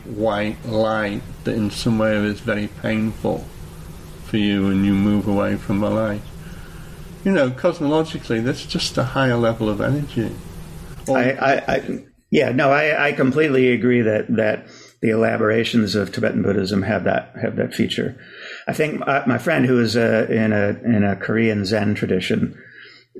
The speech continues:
Speaker 2: um, was commenting on that skein of, uh, of Buddhist thought in East Asia. But, um, um, but you're right that,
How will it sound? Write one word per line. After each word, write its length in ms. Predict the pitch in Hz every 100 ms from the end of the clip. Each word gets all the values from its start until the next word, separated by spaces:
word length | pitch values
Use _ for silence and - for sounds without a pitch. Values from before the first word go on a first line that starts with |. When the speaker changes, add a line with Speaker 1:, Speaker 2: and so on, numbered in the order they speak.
| 113
Speaker 2:
um, 380 | 101 101 107 -
was 500 | 107 95 - - -
commenting 640 | - 135 127 113 113 107 107
on 680 | - 101 101 98 98 95 92
that 400 | 107 104 - - _ _ _ _ _ _ _ _ _ _ _ _ _ -
skein 580 | - - 113 104 101
of, 360 | 95 101 92 -
uh, 300 | 90 90 - - -
of 260 | 107 107
Buddhist 380 | - - - -
thought 420 | - - - -
in 180 | - 101
East 300 | - 131 -
Asia. 480 | - - - - - - - - - - - - _
But, 380 | 113 107 - - 117
um, 600 | 104 101 101 98 95 - _ _ _ _ _ _ _ _ -
um, 680 | 113 101 123 123 120 120 - - _ _ -
but 200 | 143 139
you're 140 | 110
right 380 | 127 165 101 -
that, 400 | 117 104 - -